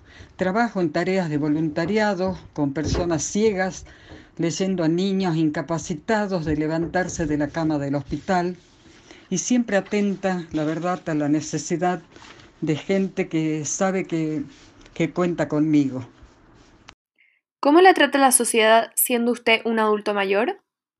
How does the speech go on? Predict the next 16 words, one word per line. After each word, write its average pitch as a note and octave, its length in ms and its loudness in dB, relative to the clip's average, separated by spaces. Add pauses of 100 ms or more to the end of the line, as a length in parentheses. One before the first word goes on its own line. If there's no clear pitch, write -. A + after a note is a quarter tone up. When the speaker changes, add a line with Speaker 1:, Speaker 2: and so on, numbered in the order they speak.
(1120)
Speaker 1:
No C4 200 4
siempre G#3+ 540 -2
con D#3+ 200 -2
consideración. F3 1120 -4 (760)
Por F3+ 180 -2
ejemplo, A#3 800 0 (800)
ser - 540 -4
prioridad F3+ 600 -4
en D3 100 2
las C#3+ 120 -4
colas E3+ 300 -2
de D3 100 0
bancos, F3 640 -2
supermercados, E3 1120 -4
farmacias, F3+ 1080 -6 (560)
etcétera. D#3 720 -4